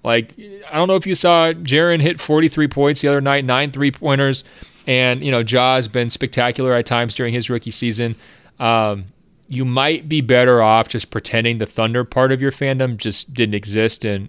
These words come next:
and rolling forward with that. But I wouldn't say this if you were, uh,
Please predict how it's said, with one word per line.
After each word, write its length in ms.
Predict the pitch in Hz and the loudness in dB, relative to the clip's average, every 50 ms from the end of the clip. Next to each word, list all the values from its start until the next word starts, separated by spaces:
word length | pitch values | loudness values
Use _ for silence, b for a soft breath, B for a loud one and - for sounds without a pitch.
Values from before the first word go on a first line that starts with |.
| - | -10
and 180 | - 117 104 104 | -8 -6 -4 0
rolling 280 | 113 110 110 110 107 104 | 2 2 2 2 0 -4
forward 340 | - - 107 101 98 95 | -4 -2 0 0 0 0
with 140 | 101 101 - | -4 -8 -8
that. 360 | - 101 95 95 - 156 _ | -8 -8 -6 -8 -8 -10 _
But 320 | - 143 156 160 156 151 B B B B B B B B B B B B B B B B _ | 2 4 4 4 4 2 B B B B B B B B B B B B B B B B _
I 80 | - | 0
wouldn't 300 | 143 160 190 208 202 175 | 4 4 4 4 4 2
say 180 | - - 156 151 | 2 2 4 4
this 160 | 151 147 - | 4 4 2
if 160 | 143 123 - | 2 0 2
you 80 | 131 131 | 2 2
were, 360 | 127 127 127 123 117 113 101 107 - _ _ _ _ _ _ - | 4 6 6 6 6 4 2 -2 -12 _ _ _ _ _ _ -10
uh, 460 | 120 107 101 107 107 117 120 127 | -8 -8 -8 -8 -8 -8 -10 -12